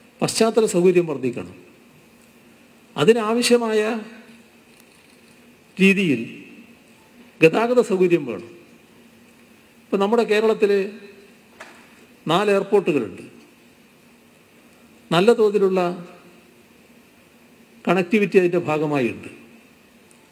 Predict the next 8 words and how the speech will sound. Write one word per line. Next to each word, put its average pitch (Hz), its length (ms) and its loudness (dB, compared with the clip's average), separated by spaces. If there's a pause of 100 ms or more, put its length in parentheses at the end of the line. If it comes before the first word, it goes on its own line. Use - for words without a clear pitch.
(520)
കേരളത്തിൽ 185 480 2
നിന്ന് 180 220 0 (1500)
ലോകത്തിൻ്റെ 175 600 2 (1400)
ഏത് 180 240 4 (100)
ഭാഗത്തേക്കും 165 580 -2 (1300)
സഞ്ചരിക്കാൻ 226 580 2 (100)
മാത്രമല്ല, 165 400 -2 (1700)
നമ്മളിപ്പോ 180 420 0